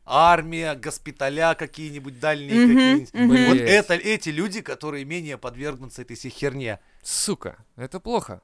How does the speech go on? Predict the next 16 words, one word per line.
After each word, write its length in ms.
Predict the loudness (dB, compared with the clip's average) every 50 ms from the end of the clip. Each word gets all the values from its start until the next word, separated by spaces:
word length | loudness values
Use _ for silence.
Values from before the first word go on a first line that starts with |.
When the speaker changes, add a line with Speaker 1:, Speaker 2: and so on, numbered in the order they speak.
| _ _ _ _ _ _ _
Speaker 3:
Это 100 | -12 -6
плохо. 220 | -4 -2 0 2 0
Я 80 | 0
не 80 | 0 0
хочу 260 | -2 -2 -4 -4 -4
потом, 280 | -4 -2 -2 -2 -4 -6
чтобы 260 | -6 -8 -8 -8 -8 -6
у 40 | -4
нас 200 | -4 -4 -4 -4
воровские 440 | -4 -4 -4 -4 -6 -8 -12 -12 -12
тут 140 | -12 -12
темы 280 | _ -10 -8 -8 -8 -8
были 260 | -10 -10 -10 -10 -12
всякие 400 | -12 -10 -12 -12 -12 -12 -14 -14
и 20 | -12
прочее. 560 | -10 -8 -8 -8 -10 -12 -12 -12 -12 -14